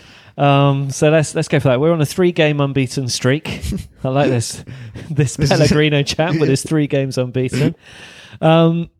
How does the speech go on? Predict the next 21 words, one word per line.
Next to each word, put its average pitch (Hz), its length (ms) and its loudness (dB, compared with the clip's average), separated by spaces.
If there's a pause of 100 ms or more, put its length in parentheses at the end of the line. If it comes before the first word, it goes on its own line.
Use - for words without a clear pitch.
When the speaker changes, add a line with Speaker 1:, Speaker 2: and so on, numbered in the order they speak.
(840)
Speaker 1:
but 180 160 0
then 175 380 0
the 143 180 2
really, 147 720 2
really, 139 640 0
really 147 680 2
big 120 340 0
important 113 560 -2
game. 101 500 -6 (680)
This 147 340 0
is 110 120 -6
critical, - 720 -2
isn't 117 180 0
it? 92 100 -10 (400)
This, 247 280 2
I 180 240 2
think, 139 540 -2 (1300)
surely 226 540 2
if 123 100 2
Saints 151 480 -2
lost 135 640 -4